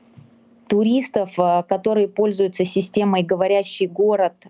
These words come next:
которая работает с абонентскими устройствами, она пока еще не широко развита, и когда мы вот встречались, и был вопрос, где это устройство можно получить для того, чтобы,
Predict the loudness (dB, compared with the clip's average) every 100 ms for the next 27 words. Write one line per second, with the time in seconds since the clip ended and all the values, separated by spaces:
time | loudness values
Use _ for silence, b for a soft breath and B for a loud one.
0 | _ -6 -2 0 2 2 0 0 0 0
1 | -2 -4 -4 0 0 -2 -4 -2 0 -2
2 | 0 -2 -2 -2 0 2 0 -2 B B
3 | B B -4 -2 0 -2 -2 -4 -2 -2
4 | 0 2 2 0 -4 -4 -2 -2 0 0
5 | 0 -2 0 -2 -2 -2 -2 -2 -2 0
6 | 0 0 -4 -2 -2 0 0 0 -2 -4
7 | -6 -6 -6 -4 -2 -2 0 -2 -2 -4
8 | -2 0 -2 0 -2 -4 -6 -4 0 0
9 | 0 -2 -2 -2 -4 -2 -4 0 0 0
10 | -2 0 0 0 -2 -2 0 0 -2 0
11 | -2 -2 -4 -2